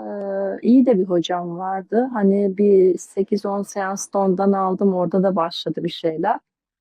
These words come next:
Ama Nevşah Hoca ile bambaşka. Süreç tamamen farklı. Hatta kız kardeşim, e, bazı şeyleri anlatıyorum, onunla paylaşıyorum.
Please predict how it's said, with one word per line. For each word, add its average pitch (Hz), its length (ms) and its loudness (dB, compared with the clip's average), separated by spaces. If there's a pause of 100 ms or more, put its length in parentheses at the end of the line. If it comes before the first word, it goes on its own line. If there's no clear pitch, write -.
(420)
Ama 233 420 0
Nevşah 202 420 0
Hoca 220 340 4
ile 190 220 4
bambaşka. 190 800 0 (680)
Süreç 196 340 0
tamamen 208 600 0
farklı. 185 680 -2 (640)
Hatta 214 520 -2
kız - 200 -6
kardeşim, 220 840 2
e, 190 140 0
bazı 220 340 2
şeyleri 214 380 4
anlatıyorum, 208 600 2
onunla 196 280 -2
paylaşıyorum. 202 920 2